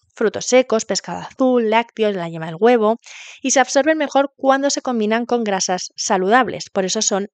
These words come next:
liposolubles. Luego tenemos las vitaminas hidrosolubles, la C y el grupo de las Bs.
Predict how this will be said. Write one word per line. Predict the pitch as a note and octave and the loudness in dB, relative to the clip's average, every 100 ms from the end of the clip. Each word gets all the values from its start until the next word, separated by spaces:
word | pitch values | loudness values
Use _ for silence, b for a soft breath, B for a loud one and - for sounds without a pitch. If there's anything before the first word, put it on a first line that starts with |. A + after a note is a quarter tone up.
| - | -6
liposolubles. | A3 A3 G#3+ F#3+ F3 E3+ D#3+ B2 F#2 - - B B B B B B | -4 -2 -4 0 -2 -2 -6 -8 -12 -16 -18 B B B B B B
Luego | B3 C4+ | 4 4
tenemos | F4+ D#4+ F4 - _ - | 4 0 0 -4 _ 2
las | A3+ A3 G#3+ - - | 4 4 2 -2 -8
vitaminas | A3 G#3+ G3+ G3+ A#3 C#4+ - - | -6 -2 0 0 0 -2 -6 -4
hidrosolubles, | C4+ B3 A3 G#3+ G3 G3+ F3 D#3 E3 - - - | 0 2 4 4 4 0 0 0 0 -2 -4 -10
la | F3+ F3+ | -8 -8
C | _ B3 C4 E4+ | _ -2 0 0
y | B3 | 0
el | F#3+ | 0
grupo | F#3+ F#3+ | -2 -2
de | G3+ | -2
las | E3 - | -2 -6
Bs. | D#3 - - | -6 -8 -10